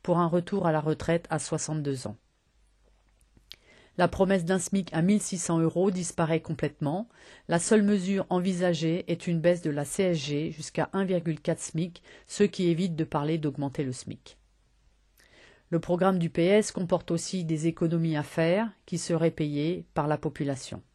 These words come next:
En revanche, il ne dit rien sur le budget militaire, dont le P S soutient l'augmentation, tout en jurant de son pacifisme. Ainsi,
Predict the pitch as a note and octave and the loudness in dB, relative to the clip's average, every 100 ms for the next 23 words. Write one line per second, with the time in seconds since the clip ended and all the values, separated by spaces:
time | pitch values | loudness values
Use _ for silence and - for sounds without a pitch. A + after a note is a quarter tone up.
0 | _ - _ _ _ _ _ - - D3+ | _ -20 _ _ _ _ _ -20 -8 -2
1 | D#3 F3 F#3 B3 C4 - - F#3+ F3+ F3 | 2 4 6 6 4 0 -4 -2 2 2
2 | D#3 E3 F#3 A3+ B3+ - _ _ - F3 | 2 2 4 4 2 -2 _ _ -8 0
3 | E3+ E3 E3 F#3 F#3+ E3+ D#3+ - E3 F#3+ | 2 0 0 0 0 0 -4 0 2 2
4 | A3 - - _ E3+ F3+ G#3+ - G3 G3 | -2 -10 -20 _ 0 4 4 4 4 4
5 | A3+ - F3 - F#3 G3+ G3 F#3+ F3+ D#3+ | 0 -4 -4 0 2 4 2 0 0 -2
6 | - D3 F3+ A3 - - _ - G#3+ G#3 | -4 -6 -6 -10 -18 -20 _ -6 2 2
7 | F3 F#3+ E3+ F3 F#3+ E3 E3 E3+ E3+ - | 2 0 0 -2 -2 -4 -4 -4 -4 -6
8 | D#3 C#3+ B2 - G2+ - _ _ _ _ | -8 -6 -6 -8 -14 -16 _ _ _ _
9 | _ _ _ _ - G3 G3 F#3 D3+ | _ _ _ _ -4 -4 -2 -4 -6